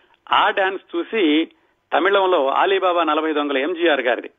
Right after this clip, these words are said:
ఆ సినిమాలో ఒక డాన్స్ ఇచ్చారు. ఆ విధంగా ఆవిడ ఒకే సంవత్సరం అక్కినే నాగేశ్వరరావు గారితోటి, ఎంజీఆర్ తోటి, జెమినీ గణేశన్ తోటి ఆవిడ డాన్స్ చేశారు.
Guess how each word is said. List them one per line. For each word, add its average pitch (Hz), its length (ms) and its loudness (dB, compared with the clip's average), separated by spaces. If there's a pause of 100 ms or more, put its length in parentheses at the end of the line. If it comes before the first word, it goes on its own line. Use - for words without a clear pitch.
ఆ 175 120 2
సినిమాలో 170 440 0
ఒక 139 100 -2
డాన్స్ 123 300 -2
ఇచ్చారు. - 280 -8 (640)
ఆ 131 60 4
విధంగా 170 380 2
ఆవిడ 156 140 0
ఒకే 135 300 -2
సంవత్సరం 139 460 0
అక్కినే 131 340 -2
నాగేశ్వరరావు 139 460 0
గారితోటి, 165 460 -2 (380)
ఎంజీఆర్ 151 500 2
తోటి, 156 300 -2 (420)
జెమినీ 180 280 2
గణేశన్ 156 400 0
తోటి 139 320 -2 (360)
ఆవిడ 127 220 2
డాన్స్ 127 420 -4
చేశారు. 127 260 -8